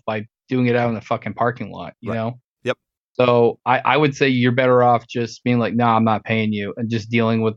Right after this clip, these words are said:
Speaker 1: whatever repercussions are there, if any. I mean, the only thing I can think of is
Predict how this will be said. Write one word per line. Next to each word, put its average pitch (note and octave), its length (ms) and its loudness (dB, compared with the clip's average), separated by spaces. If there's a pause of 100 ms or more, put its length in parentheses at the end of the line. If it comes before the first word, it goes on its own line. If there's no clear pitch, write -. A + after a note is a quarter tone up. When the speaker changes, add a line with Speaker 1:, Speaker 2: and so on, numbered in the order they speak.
Speaker 1:
whatever A#2 340 2
repercussions A2 720 -2
are G#2 80 -2
there, G#2 380 -2 (260)
if B2 240 2
any. G#2+ 400 2 (380)
I A2+ 80 2
mean, B2 320 4 (340)
the B2+ 120 2
only D#3 200 4
thing D3 160 2
I C3+ 140 2
can B2 180 -2
think A#2 220 -2
of A#2 160 4
is A2 400 -4